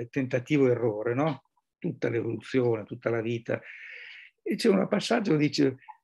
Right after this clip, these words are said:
eh, prova ed, prova ed errore, prova ed errore. Pro-, e dice, forse dovremmo dire successo ed errore, dice, c'è una parentesi, poi dopo smette di pensarci, ma è, è una parentesi secondo me interessantissima. Eh, perché non è prova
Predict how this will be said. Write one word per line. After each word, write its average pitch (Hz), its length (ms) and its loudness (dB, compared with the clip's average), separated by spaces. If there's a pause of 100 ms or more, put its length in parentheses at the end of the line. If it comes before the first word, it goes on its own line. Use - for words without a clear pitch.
(180)
eh, 135 220 2
prova 151 340 6
ed, 123 240 4
prova 170 340 6
ed 135 120 6
errore, 110 560 0
prova 170 340 4
ed 135 80 6
errore. 113 500 0
Pro-, 131 220 0 (420)
e - 120 -6
dice, 180 240 0
forse 220 280 2
dovremmo 139 300 4
dire 143 180 6
successo 135 600 0
ed 120 100 0
errore, 113 540 0
dice, 113 260 -10
c'è 151 140 -2
una 127 160 2
parentesi, 123 600 -2
poi 139 100 0
dopo 131 200 -4
smette 123 380 -2
di 135 100 -6
pensarci, - 560 -4
ma 120 300 0
è, - 100 -6 (400)
è 135 120 0
una 139 260 4
parentesi 139 760 2 (140)
secondo 131 300 -2
me 143 120 2
interessantissima. 123 960 -4 (800)
Eh, 135 240 -2
perché 127 200 -6
non 170 100 6
è 196 180 4
prova 180 600 6